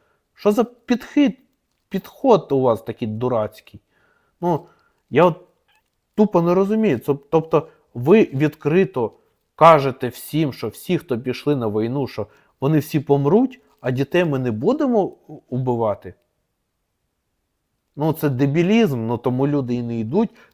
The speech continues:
нема мотивації, да? Так от, це було вообще про блогерів, ні, про ядерну зброю це було. Ядерна зброя нам не допоможе. Нам д-, допоможуть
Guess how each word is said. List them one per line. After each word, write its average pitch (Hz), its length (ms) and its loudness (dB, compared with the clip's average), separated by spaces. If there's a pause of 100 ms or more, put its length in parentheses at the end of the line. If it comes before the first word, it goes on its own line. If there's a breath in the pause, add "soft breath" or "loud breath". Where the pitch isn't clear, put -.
нема 123 240 -2
мотивації, 120 720 -2
да? 123 160 -4 (2500 loud breath)
Так 135 220 -6
от, 113 220 -6 (260)
це - 160 0
було 131 280 0
вообще 113 320 -4
про 139 200 -4
блогерів, 120 600 -2
ні, 117 300 -8
про 113 120 -10
ядерну 139 460 -4
зброю 104 440 -8
це - 160 -20
було. 87 280 -18 (520 soft breath)
Ядерна 139 440 -2
зброя 160 560 0
нам 160 240 -4
не 131 100 -4
допоможе. 92 600 -10 (360)
Нам 135 220 -4
д-, 117 280 -6
допоможуть 123 640 -4